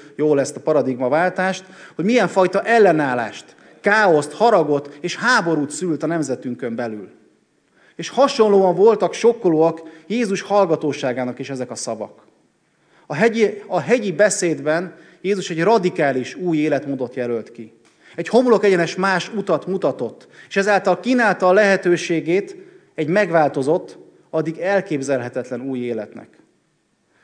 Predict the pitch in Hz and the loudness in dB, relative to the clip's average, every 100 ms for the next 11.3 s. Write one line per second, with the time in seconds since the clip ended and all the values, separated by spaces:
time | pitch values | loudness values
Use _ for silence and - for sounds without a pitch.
0 | _ _ 160 208 226 180 185 180 151 143 | _ _ -8 -2 2 6 4 4 -2 0
1 | 170 165 147 135 131 147 135 127 120 113 | -2 0 -2 -4 -4 -4 -4 -6 -8 -12
2 | - 123 107 98 _ _ _ _ _ _ | -10 -12 -12 -16 _ _ _ _ _ _
3 | _ _ _ - _ _ _ - 165 - | _ _ _ -20 _ _ _ -8 -8 -2
4 | 233 226 208 202 185 214 202 180 165 202 | 0 2 2 2 2 2 4 2 4 2
5 | 196 - 160 190 185 - - - 165 180 | 0 -2 0 0 0 -14 -20 -8 -4 -2
6 | - 240 208 185 160 156 160 - - - | -2 0 0 2 2 0 -2 -8 -18 -20
7 | _ _ _ _ _ _ _ - 240 226 | _ _ _ _ _ _ _ -2 0 0
8 | 202 175 143 - 196 208 175 139 147 147 | 0 0 0 -2 0 2 2 0 -4 -6
9 | 147 185 175 147 139 143 135 160 - - | -2 0 0 0 -4 -2 -2 -2 -6 -10
10 | 165 226 208 165 147 - 156 151 170 160 | -4 -4 0 0 -2 -2 0 0 0 2
11 | 131 131 - | 0 -6 -12